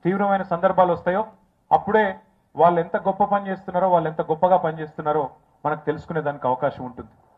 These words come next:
ఇక్కడ తిప్పాపూర్లో నాకు బాగా గుర్తుంది, ఆనాడు వైద్య ఆరోగ్య శాఖ మంత్రిగా లక్ష్మారెడ్డి గారు ఇక్కడ శంకుస్థాపన చేయడానికి వచ్చినప్పుడు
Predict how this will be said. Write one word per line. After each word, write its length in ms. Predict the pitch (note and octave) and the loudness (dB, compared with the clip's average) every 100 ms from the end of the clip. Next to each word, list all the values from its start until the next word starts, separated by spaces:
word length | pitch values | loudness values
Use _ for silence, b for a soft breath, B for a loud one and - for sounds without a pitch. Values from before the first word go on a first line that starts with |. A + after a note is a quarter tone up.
| b b b - | b b b -10
ఇక్కడ 140 | D#3 F#3 F3+ | 2 2 2
తిప్పాపూర్లో 500 | F#3 G#3+ G#3+ G#3 G#3 G3 | 2 6 6 4 0 2
నాకు 140 | F#3 E3+ | 2 4
బాగా 180 | F3+ F#3+ | 4 2
గుర్తుంది, 320 | F#3 - F#3+ F#3+ | 0 -8 0 4
ఆనాడు 280 | E3+ F#3 F#3+ F3 _ _ _ _ - | 6 6 4 -2 _ _ _ _ 2
వైద్య 300 | E3 G3 G3 F#3 | 2 4 6 6
ఆరోగ్య 260 | F#3+ F#3 F3 | 6 -2 -4
శాఖ 160 | F3 F3 E3 | -2 -2 -4
మంత్రిగా 360 | E3 F3 F3 E3 - _ _ _ _ | -6 -2 2 2 0 _ _ _ _
లక్ష్మారెడ్డి 580 | C#3 D3+ - G3 F#3+ F#3 F3+ | -2 -2 2 4 4 2 2
గారు 120 | F3+ | 2
ఇక్కడ 140 | F3 E3 | 0 -4
శంకుస్థాపన 540 | E3+ E3 F3 F#3 F3+ E3+ E3+ | -6 -8 2 4 4 2 2
చేయడానికి 300 | E3 E3 D#3 | 2 2 0
వచ్చినప్పుడు 360 | D3+ E3+ F3 | -2 -4 -2